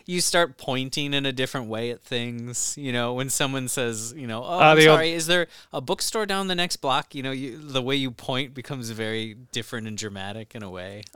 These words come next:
Speaker 1: um,
Speaker 2: Right.
Speaker 1: that it wouldn't
Speaker 2: Like
Speaker 1: be
Speaker 2: you're checking the
Speaker 1: otherwise.
Speaker 2: time and pointing.
Speaker 1: Oh, well, well, it is. You're right. It's, it is open for ten more minutes, and you show them the time, and then, you know,
Speaker 2: Uh-huh.
Speaker 1: you become, like,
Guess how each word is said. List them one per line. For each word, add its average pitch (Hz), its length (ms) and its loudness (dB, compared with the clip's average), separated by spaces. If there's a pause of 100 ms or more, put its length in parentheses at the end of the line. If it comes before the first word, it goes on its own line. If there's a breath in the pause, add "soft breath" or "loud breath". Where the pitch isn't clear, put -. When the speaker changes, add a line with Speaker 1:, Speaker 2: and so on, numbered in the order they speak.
Speaker 1:
um, 160 80 10
Speaker 2:
Right. 135 200 8
Speaker 1:
that 104 80 -6
it 95 100 -12
wouldn't 113 140 -6
Speaker 2:
Like 175 140 8
Speaker 1:
be 165 60 0
Speaker 2:
you're 165 100 2
checking 180 340 6
the 165 60 6
Speaker 1:
otherwise. 160 120 4
Speaker 2:
time 156 440 6
and 151 280 6
pointing. 123 640 4
Speaker 1:
Oh, 117 640 -4
well, 165 200 -4
well, 165 140 2
it 185 80 2
is. 202 200 0
You're 180 140 -2
right. 196 200 0
It's, 139 300 -2
it 175 60 -4
is 170 120 -2
open 170 220 -2
for 147 160 -8
ten 156 200 -4
more 143 160 -4
minutes, 139 420 -6
and 113 140 -8
you 98 60 -8
show 98 280 -4
them 95 180 -12
the 92 80 -12
time, 90 480 -16
and 85 80 -20
then, - 140 -20
you 113 80 -20
know, 123 60 6
Speaker 2:
Uh-huh. 113 260 0
Speaker 1:
you 117 100 -12
become, 110 460 -14
like, 87 200 -18